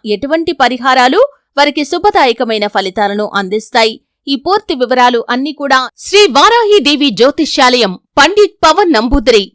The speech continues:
కేరళ తాంత్రిక్ గురువు గారు, నంబర్ వన్ వశీకరణ స్పెషలిస్ట్.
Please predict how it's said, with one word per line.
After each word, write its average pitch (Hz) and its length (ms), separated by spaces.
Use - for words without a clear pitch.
కేరళ 415 280
తాంత్రిక్ 302 420
గురువు 285 280
గారు, 226 180
నంబర్ 453 340
వన్ 359 200
వశీకరణ 311 540
స్పెషలిస్ట్. 269 600